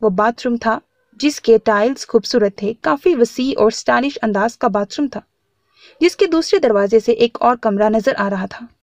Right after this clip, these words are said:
दो कमरों के दरमियान में ये बाथरूम था और दोनों दरवाजे बंद होने के बायस उसे दरवाजा पीटने की आवाज काफी देर से इसीलिए सुनाई दी थी। उसकी समझ में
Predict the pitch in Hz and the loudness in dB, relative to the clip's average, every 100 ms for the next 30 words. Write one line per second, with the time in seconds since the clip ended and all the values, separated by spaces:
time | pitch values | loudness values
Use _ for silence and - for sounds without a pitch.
0 | _ _ _ _ _ _ _ - 240 254 | _ _ _ _ _ _ _ -6 0 2
1 | 294 - 220 214 285 285 202 208 208 208 | 2 0 2 4 4 2 0 2 2 2
2 | 226 220 196 226 - 202 190 190 196 - | 2 2 0 -4 -2 0 0 -2 -6 -4
3 | 220 202 - 190 _ - 220 185 233 254 | -4 -4 -8 -14 _ -2 0 2 2 2
4 | 226 190 190 - 202 214 247 - 202 214 | -2 -2 -4 -2 -2 -2 -4 -2 -2 -2
5 | 220 180 185 196 226 - _ 240 - 233 | -2 -4 -4 -8 -10 -16 _ -6 2 2
6 | 214 190 196 202 208 226 226 - 285 285 | 2 0 -2 -4 -6 -4 -4 0 2 2
7 | - 196 190 190 220 - 277 254 - 311 | -2 -2 -2 -4 -8 -6 -4 -4 -2 -2
8 | 285 208 220 - 214 - - 202 196 208 | 0 0 0 -2 -8 -6 -8 -4 -2 0
9 | 240 202 175 180 - 208 _ _ _ _ | 2 0 0 -6 -10 -16 _ _ _ _
10 | _ - 320 - 339 233 233 - | _ -2 -2 0 0 0 -2 -4